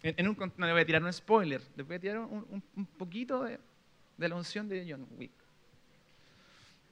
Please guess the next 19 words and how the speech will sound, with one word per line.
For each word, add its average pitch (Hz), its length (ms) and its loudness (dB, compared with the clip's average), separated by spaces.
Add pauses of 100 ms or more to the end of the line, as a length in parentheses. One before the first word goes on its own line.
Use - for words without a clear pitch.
(200)
Dice 143 200 -4
así. 160 280 2 (240)
Un 180 120 0
tipo 247 340 4 (600)
que - 80 -18
está 175 120 -6
en 170 60 -6
problemas 190 460 6
con 196 200 2
John 214 180 6
Wick, 262 240 4 (540)
el 151 140 -8
padre 220 400 4
de 202 80 2
ese 208 160 -6
tipo 196 240 -6
le 180 80 0
dice 180 420 0
esto, 143 360 -8